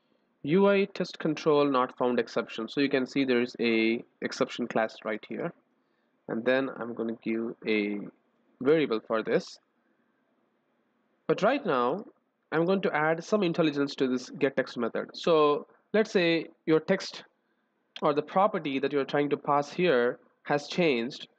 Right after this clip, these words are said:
So you should not throw an exception. Rather, you should give a message to the caller. The caller is nothing but our assert dot R equals. So you should give a message to this guy stating this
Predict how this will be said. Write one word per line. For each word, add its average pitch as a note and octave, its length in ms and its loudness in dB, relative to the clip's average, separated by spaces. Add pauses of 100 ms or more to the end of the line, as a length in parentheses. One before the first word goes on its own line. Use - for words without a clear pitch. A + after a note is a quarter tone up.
(380)
So F3+ 240 4
you F#3 180 2
should F#3 180 0
not G#3 260 2
throw F#3+ 120 2
an E3 100 4
exception. D3 560 -2
Rather, D3+ 320 2
you D3 100 0
should D3 280 -10
give F3+ 240 2
a D3 220 4
message G3+ 640 2
to D3+ 100 -2
the C3 100 0
caller. A2+ 600 0 (160)
The C3 80 -2
caller D#3 280 2
is C#3+ 140 0
nothing C#3 260 -2
but C3+ 160 0
our B2 340 2
assert C3+ 340 0
dot A#2+ 240 0
R B2 240 2
equals. A2 440 -4 (380)
So D#3+ 80 2
you D#3 100 4
should D#3 220 -6
give F#3+ 240 2
a D#3 140 4
message F3 720 2
to C#3 120 0
this C#3+ 420 0
guy A2+ 500 0 (480)
stating C#3 480 2 (560)
this - 500 -2